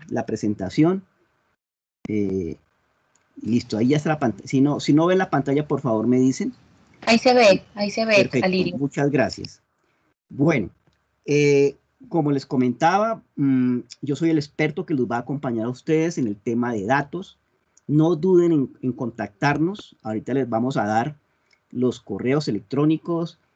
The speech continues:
Speaker 1: y toda la información pertinente para que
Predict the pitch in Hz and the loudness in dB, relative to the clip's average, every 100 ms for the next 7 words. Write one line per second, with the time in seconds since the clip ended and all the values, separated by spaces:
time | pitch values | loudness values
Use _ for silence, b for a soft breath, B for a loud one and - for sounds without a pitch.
0 | - 110 - 120 139 131 107 104 - 131 | -14 -10 -4 0 0 -2 -4 -4 -4 -6
1 | - 110 131 147 147 180 - _ _ _ | -4 0 4 2 2 -4 -8 _ _ _
2 | _ 135 120 120 - 113 113 | _ -2 -2 -4 -4 -2 -2